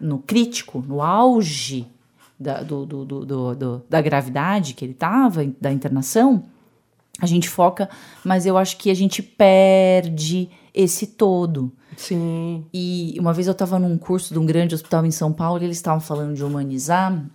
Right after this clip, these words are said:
Speaker 1: é, eu até olhei a, a, como é que era a humanização com a Nutri. Então, pessoal, no aniversário do paciente, você tem que promover algo bem interessante. Eu pensei, "Nossa,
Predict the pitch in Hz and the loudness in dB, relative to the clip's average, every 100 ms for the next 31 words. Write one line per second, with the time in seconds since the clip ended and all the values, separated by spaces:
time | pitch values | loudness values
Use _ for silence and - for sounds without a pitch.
0 | - 147 139 139 139 160 156 156 170 170 | -10 -8 -6 -6 -8 -4 -2 0 0 0
1 | 165 160 151 151 - 156 143 135 151 147 | 0 2 0 -2 -8 -6 -6 -6 -6 -4
2 | 175 156 151 151 151 156 151 156 165 156 | -4 -4 -4 -2 0 0 0 0 -2 0
3 | 196 214 180 - 170 127 131 - - - | 2 4 4 0 -6 -6 -10 -16 -20 -20
4 | - - - - 180 254 311 330 262 240 | -20 -20 -18 -10 -4 -2 -2 -2 -4 -4
5 | 254 233 220 220 254 381 370 277 226 208 | -2 0 2 4 4 4 4 6 4 2
6 | - 214 220 202 185 180 180 - 165 202 | 0 0 2 0 -2 -4 -6 -4 0 2
7 | 226 208 - 247 262 277 262 254 - 285 | 4 2 -4 -8 -4 -4 -4 -6 -6 -4
8 | 302 320 262 185 180 240 254 220 220 220 | -4 -6 -6 -8 -4 -4 -2 -2 -4 -4
9 | 202 240 262 285 294 349 - 247 220 208 | 2 4 4 2 -2 -2 2 4 4 0
10 | 240 240 262 262 285 294 302 320 - - | -6 -2 -2 -2 -4 -4 -4 -6 -8 -6
11 | 196 139 | -4 -6